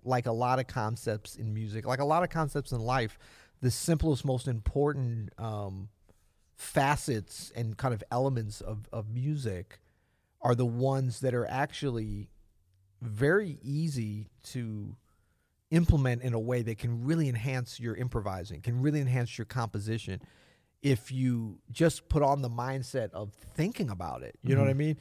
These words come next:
Speaker 2: Mm-hmm.
Speaker 1: But a lot of times we skip over that because we're like, "Oh, yeah, I know you have to sign, don't play too much. Okay, so I know that." But I wanna learn,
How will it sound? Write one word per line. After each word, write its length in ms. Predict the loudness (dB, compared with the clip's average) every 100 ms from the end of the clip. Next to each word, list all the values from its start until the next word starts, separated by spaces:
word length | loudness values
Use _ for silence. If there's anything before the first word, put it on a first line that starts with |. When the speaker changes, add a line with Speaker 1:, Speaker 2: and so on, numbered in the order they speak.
| -2
Speaker 2:
Mm-hmm. 120 | 4
Speaker 1:
But 100 | 6
a 20 |
lot 140 | 8 8
of 40 | 6
times 160 | 4
we 100 | 2
skip 340 | 2 2 4 6
over 240 | 6 6
that 160 | 4 2
because 300 | 0 2 2
we're 80 |
like, 160 | 0 2
"Oh, 100 | 4
yeah, 140 | 4
I 100 | 4
know 260 | 4 6 6
you 140 | 6
have 100 | 2
to 180 | 2 -2
sign, 260 | 0 0 2
don't 200 | 0 2
play 220 | 2 2
too 140 | 0
much. 200 | 0 0 0
Okay, 220 | 0 0
so 120 | 0
I 40 |
know 140 | 0 -2
that." 120 | 0
But 80 | 2
I 60 |
wanna 180 | 4 2
learn, 300 | 2 0 -2